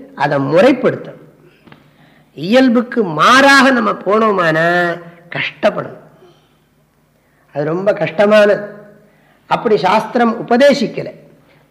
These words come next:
இயல்புக்கு மாறாக போகணும்னு உபதேசம் பண்ணல, இயல்பை ஒழுங்குபடுத்தணும்னு தான் சொல்றது. பிராகிருதமான மனிதனை சம்ஸ்கிருதமாக்குகிறது சாஸ்திரம். பிராகிருதமான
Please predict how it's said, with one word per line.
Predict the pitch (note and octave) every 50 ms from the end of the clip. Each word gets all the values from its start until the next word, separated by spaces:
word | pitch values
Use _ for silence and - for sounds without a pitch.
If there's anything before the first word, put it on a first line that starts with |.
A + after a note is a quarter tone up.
| - D3
இயல்புக்கு | F3 A3 A#3+ A#3+ G#3+ A3+ A3+ A3+ - A#3+ A3 G3
மாறாக | F#3 G3 A3 A#3+ A#3 A#3 A3+ A#3 A3 - -
போகணும்னு | G3+ G3+ F#3 G#3 G3+ G3 G3 G3 A3 B3+ D4 E4+ D#4+ - - - - - - - -
உபதேசம் | E3 A#3+ B3+ B3 C#4+ C#4+ C4+ - A#3+ G3+ F3+ -
பண்ணல, | E3+ D#3+ D3+ D3+ C#3+ C#3+ C#3 C#3+ D3 D3 - - - - - - _ _ - D3 D#3+
இயல்பை | F#3+ G#3+ A#3 A#3 A#3 A3 B3 C#4 B3+ A#3 D#3 D#3+
ஒழுங்குபடுத்தணும்னு | F#3+ A3+ C4 C#4+ D4+ C#4+ D4+ C#4+ C#4+ A#3 G#3+ G#3+ G#3+ - - G3 F#3+ F#3 F3+ F3+ G#3+
தான் | A3+ A3+ -
சொல்றது. | C#3+ - C3+ - - _ _ _ _ _ _ _ _ _ -
பிராகிருதமான | - - F3 F#3+ A3+ A#3+ - - C4 C4+ - C4+ C4 C4 C4+ C4+ C4+ C4+ C#4+ D4 C#4 A3+ F3+
மனிதனை | E3+ G3 G#3 G#3 F#3+ F3+ F3 F3 F3+ F#3+ F#3+ F#3+ F#3 F#3+ F#3+ - - - - - - - - - -
சம்ஸ்கிருதமாக்குகிறது | E3 F3+ A#3 B3+ A3 - - - - - C4 C#4 C#4 C#4 C4+ C4 A#3+ A3+ A3 G#3+ - - G#3 F3+ E3 F#3 F3 E3 D#3 A3+ C4 - -
சாஸ்திரம். | C3+ B2+ B2+ - - - - - A#2 C3+ D#3 E3 D#3 C#3 C3+ C3+ C#3 - - _ _ _ _ _ _ _ _ _ _ _ _ _ _ _ _ _ _ _ _ _ _ -
பிராகிருதமான | D3+ D#3+ E3+ G3 G#3 G#3 - A3 A3+ G#3+ A3+ A3+ A3 A3+ A3+ A3+ A#3